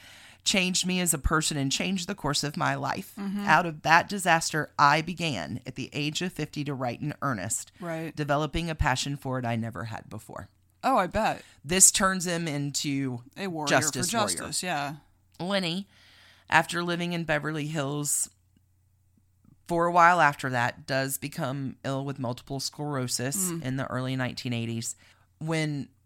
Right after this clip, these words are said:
Speaker 1: she and Dominic are attending the murder trial of Dominique, John Sweeney's trial, she's in a wheelchair. Like, her health has not been great. By nineteen ninety, she builds a house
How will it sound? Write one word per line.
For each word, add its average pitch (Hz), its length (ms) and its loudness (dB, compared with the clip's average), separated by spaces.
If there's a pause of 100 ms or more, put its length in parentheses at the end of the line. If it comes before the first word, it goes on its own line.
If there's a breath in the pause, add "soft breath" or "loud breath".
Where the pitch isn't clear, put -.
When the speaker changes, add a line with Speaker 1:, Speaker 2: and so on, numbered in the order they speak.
(160)
Speaker 1:
she 185 220 0
and 175 120 -4
Dominic 147 420 0
are 131 80 0
attending 135 760 0 (120)
the 139 140 -4
murder 131 260 2
trial 131 320 2
of 123 340 -4 (220)
Dominique, 123 460 -2 (260)
John 131 220 0
Sweeney's 131 360 0
trial, 123 400 2
she's 139 360 -2
in 131 100 -2
a 123 40 -2
wheelchair. 113 520 -6 (220)
Like, 117 100 -12 (160)
her 127 280 -4 (960)
health 143 340 2
has 131 460 -2 (420)
not 139 280 2
been 139 140 -2
great. 127 400 -4
By 120 480 4 (600 loud breath)
nineteen 160 500 -2
ninety, 131 560 0 (500 soft breath)
she - 240 -2
builds 143 360 -2
a 156 80 2
house 139 480 2